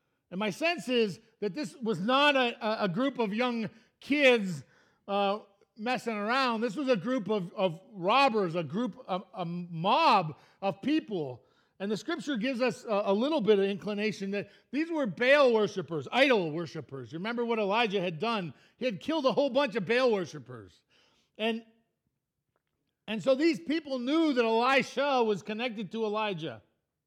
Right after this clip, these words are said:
And so the scripture says they were small-minded,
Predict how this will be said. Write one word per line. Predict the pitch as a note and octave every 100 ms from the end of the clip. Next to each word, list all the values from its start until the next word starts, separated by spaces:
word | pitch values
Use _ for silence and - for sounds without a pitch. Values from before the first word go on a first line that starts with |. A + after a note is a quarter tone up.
| _ _ _ _ _ _ _ _ _ _ -
And | G3
so | C4
the | A3
scripture | - D#4 D4
says | G#3+ D4
they | A#3 C4+
were | B3+
small-minded, | - C4+ D4 D4+ C#4+ B3 C#4 C#4+ G3+ D#3 B2+